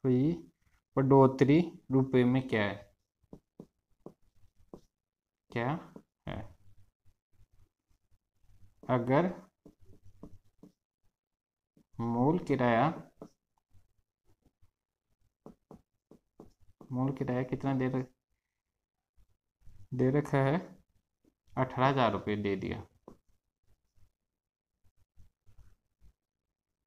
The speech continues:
अठारह हजार रुपये मूल किराया दे रखा है। तो इसको हल कैसे करेंगे?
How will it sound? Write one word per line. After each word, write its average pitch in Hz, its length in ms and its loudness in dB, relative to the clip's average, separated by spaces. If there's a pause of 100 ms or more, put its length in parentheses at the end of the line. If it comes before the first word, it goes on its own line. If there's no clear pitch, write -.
(220)
अठारह 123 260 2
हजार 127 180 4
रुपये 131 280 2 (1160)
मूल 127 280 0
किराया 135 280 0 (1400)
दे 120 200 -2
रखा 117 300 -6
है। 104 100 -8 (3250)
तो 127 60 -4
इसको 135 240 -2
हल 139 160 0
कैसे 139 280 -2
करेंगे? 135 340 -2